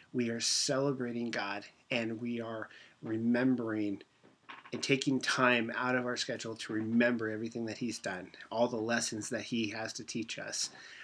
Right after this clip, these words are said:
and all of the, all of the miracles that he has done and the powerful things in our life. And so that's what Solomon's doing. So Second Chronicles five thirteen, "The trumpeters and musicians joined in unison to give praise and thanks to the Lord,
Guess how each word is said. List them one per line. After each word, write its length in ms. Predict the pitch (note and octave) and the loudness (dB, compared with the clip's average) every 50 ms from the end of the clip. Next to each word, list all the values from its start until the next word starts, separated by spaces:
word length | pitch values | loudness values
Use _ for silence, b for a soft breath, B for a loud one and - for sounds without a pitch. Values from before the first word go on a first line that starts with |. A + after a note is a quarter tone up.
| B B B B | B B B B
and 380 | D3+ B2+ A2+ A2+ A2+ A2 A2 - - | -2 0 0 0 0 -2 -4 -4 -2
all 180 | A#2 A#2 B2 C3 | 2 4 4 4
of 180 | B2+ A#2 A2+ | 4 2 2
the, 240 | A#2+ B2 A2+ A2 G#2 - B B B B B B | 2 0 2 0 0 -4 B B B B B B
all 180 | B2+ C3 C3+ C3+ | 2 4 6 6
of 100 | B2+ A#2+ | 4 2
the 80 | A#2+ A2+ | 0 -2
miracles 600 | A2+ A2+ A#2 A#2 A#2 A#2 A#2 - A#2 A2 G#2+ - | -2 0 0 0 0 0 -2 -4 -6 -6 -6 -6
that 120 | - G#2 | -8 -8
he 180 | - B2+ A2+ G#2 | -6 -4 -4 -4
has 120 | - - | -4 -4
done 280 | - G2+ F2+ F#2 F#2+ F#2 - | -6 -6 -8 -8 -10 -12 -8
and 160 | - A2+ G#2+ | -6 -4 -4
the 40 | G#2+ G#2+ | -4 -4
powerful 460 | - - B2 A#2 A2+ A2 - A#2 G#2+ | -2 0 0 0 0 0 -2 -6 -8
things 300 | - A2 G#2 G2+ - - | -6 -6 -8 -6 -6 -8
in 80 | G#2 | -8
our 120 | G2 F2+ E2+ | -8 -10 -10
life. 320 | - F2+ - - - - - - B B B B B B B | -10 -14 -14 -14 -16 -18 -18 -20 B B B B B B B
And 180 | B B2+ A2+ G#2+ | B -4 -4 -2
so 340 | - - C#3 A#2+ A2+ A2 G#2+ - | 0 2 2 2 2 0 0 0
that's 220 | - B2+ C3 - | 0 0 2 2
what 120 | E3 E3 D#3+ | 2 4 6
Solomon's 380 | - D#3 C#3 C3+ C3+ C3 B2 | 6 8 8 8 8 6 4
doing. 260 | - B2 A2+ G2 F#2 - - - - - - - - - - - _ _ - _ _ _ _ - - - B B B B B B B B | 2 0 0 0 -2 2 6 6 6 6 4 -12 -20 -20 -20 -20 _ _ -20 _ _ _ _ -2 0 0 B B B B B B B B
So 280 | B - - C#3+ C3 - - D#3 | B 4 6 6 6 4 2 0
Second 300 | - - D3+ D3+ D3 C#3+ | 4 6 8 8 8 8
Chronicles 440 | D3+ D3 C#3+ C#3 C3 C#3+ C3 B2+ | 8 8 6 6 4 2 0 -2
five 240 | - - C3+ C3+ B2+ | 0 0 0 0 0
thirteen, 500 | - - C3+ C3 - - D#3 C#3+ B2+ B2+ - B B B B B B B B | 0 0 -2 0 4 4 4 6 4 2 0 B B B B B B B B
"The 60 | D#3 | 0
trumpeters 640 | - - D#3 D3+ D3+ D#3+ D3+ D3+ D3+ D3+ D3 D3 | 6 10 10 10 10 10 8 8 10 8 8 6
and 120 | B2 C3 B2 | 4 2 2
musicians 680 | A#2+ A#2 A2+ C3+ D#3+ D#3 - - C#3+ C3+ C3 B2 - | 2 4 4 4 4 6 6 4 4 4 4 2 2
joined 380 | - B2+ B2 A#2+ A#2+ A#2+ A#2+ A#2 | 0 2 2 4 4 4 2 0
in 160 | - - A2 | -2 -2 0
unison 440 | A#2+ B2 C3 B2+ A#2+ - - B2 A#2+ | 4 6 6 6 6 4 4 4 2
to 60 | A#2 | 0
give 180 | A2+ A2+ G#2 - | -2 -4 -6 -4
praise 460 | - - C3 C3+ D3 E3+ F3+ D#3+ - | -2 0 4 6 6 6 6 4 2
and 180 | - A#2+ A#2 | 0 0 0
thanks 280 | A#2+ A#2+ B2 B2 - - | 0 0 0 0 -2 -4
to 60 | A#2+ | -4
the 100 | A#2 A2 | -4 -2
Lord, 380 | A2 A#2+ B2+ C3+ C#3 D3+ D#3 | 0 2 4 6 6 4 4